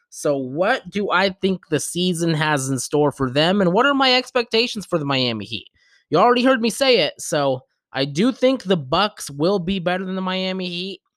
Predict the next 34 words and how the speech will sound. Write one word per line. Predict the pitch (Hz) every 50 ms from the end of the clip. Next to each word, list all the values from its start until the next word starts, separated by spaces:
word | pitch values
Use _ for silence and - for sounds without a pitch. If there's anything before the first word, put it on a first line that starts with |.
| _ _ _ _ _ _ _ _
And | - 92
obviously, | 80 107 135 160 175 185 190 180 - - 170 180
I | 170 165
said | - - 170 160
the | 151
Bucks | 143 139 151 151 147 - -
were | 143 143
in | 143 139
the | 135 123
top | - - 156 156 147 139
three | _ - 143 147 143 143 143 - _ -
of | 135 127 123
the | 123 120 -
East, | - 151 170 190 180 -
in | - 185
my | 185 180 180
opinion. | 180 180 175 - 185 175 185 185 180 180 165
So | - 151 135 123
where | 120 123 143 156
does | 170 170 151 156
that | 165 143 147
leave | 160 160 165 151
the | 151
Heat | 143 - 156 156 151 -
for | 139 135
me? | 143 160 175 180 165 - _ _ _ _ _ _ _ _ _ -
I | - 156 175
think | 180 180 - 185 180 151 - - _ _ _ _ _ _ _ -
right | 123 120 139 151 170 139 147
now, | 160 165 170 170 175 180 175 - _ - -
currently | - 160 170 170 123 160 170 156
constructed, | - 160 - - - 175 170 160 - 185 170 151 _ -
currently | - 180 180 185 160 143 160 143
constituted, | - - 165 175 170 - - 165 - - 196 175 175 180 185 170 -